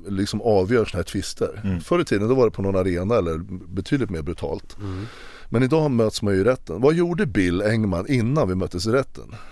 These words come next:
Speaker 1: Jo, han tog varenda krona jag hade, så jag kunde absolut inte anlita någon, inte någon bra advokat i alla fall.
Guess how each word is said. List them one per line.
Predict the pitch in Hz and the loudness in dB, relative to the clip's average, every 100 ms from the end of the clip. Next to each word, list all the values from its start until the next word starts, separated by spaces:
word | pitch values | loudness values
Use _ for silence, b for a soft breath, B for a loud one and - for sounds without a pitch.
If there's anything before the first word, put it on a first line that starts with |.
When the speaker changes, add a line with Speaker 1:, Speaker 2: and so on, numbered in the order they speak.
| B B B B - | B B B B 2
Speaker 1:
Jo, | 139 170 | 4 4
han | 170 | 2
tog | - 196 | 2 2
varenda | 180 180 - - 202 170 160 165 165 151 | 2 0 -2 -4 -2 -2 -2 -2 -2 -4
krona | - 165 95 113 131 107 | 0 2 2 2 2 4
jag | |
hade, | 107 95 113 104 | 4 2 0 0
så | 120 | 2
jag | 110 | 2
kunde | 131 - | -2 -2
absolut | - - 196 180 | -2 -2 -4 0
inte | 131 - 117 123 | -2 0 0 2
anlita | 107 95 95 | 2 0 -2
någon, | 92 92 98 | -2 -4 -4
inte | 107 147 | -4 -2
någon | 156 | 0
bra | 98 117 82 | 2 2 2
advokat | 98 - 71 - | -2 -2 -4 -4
i | - | -8
alla | - | -8
fall. | - | -8